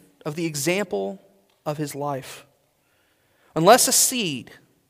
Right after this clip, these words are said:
a grain of wheat, falls to the earth and dies, it is alone. But if the seed dies and falls to the earth, more wheat will grow out of it," right? "Much fruit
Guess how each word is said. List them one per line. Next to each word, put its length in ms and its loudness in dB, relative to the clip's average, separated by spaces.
a 80 -8
grain 300 2
of 100 -4
wheat, 280 -8
falls 420 2
to 80 -16
the 120 -4
earth 260 -2
and 100 -4
dies, 340 2
it 60 -6
is 100 -8
alone. 420 -2
But 100 0
if 80 -4
the 80 -6
seed 320 0
dies 320 10
and 100 -4
falls 260 6
to 60 -4
the 40 -2
earth, 240 2
more 260 4
wheat 280 -6
will 160 2
grow 220 0
out 200 2
of 80 -8
it," 100 -14
right? 220 -6
"Much 240 -4
fruit 500 -8